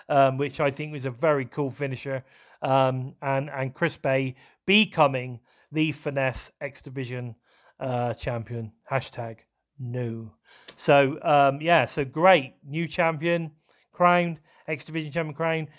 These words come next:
Um, is it a bit soon with Chris? No, I don't think so.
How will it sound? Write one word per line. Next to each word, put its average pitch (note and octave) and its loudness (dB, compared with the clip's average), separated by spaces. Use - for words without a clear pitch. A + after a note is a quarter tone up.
Um, C#3 -2
is E3 -2
it F3+ 0
a D3+ -2
bit E3 -4
soon F3 0
with D#3+ -6
Chris? F3 0
No, D3 0
I C#3+ 2
don't B2+ -2
think B2+ -8
so. B2+ -4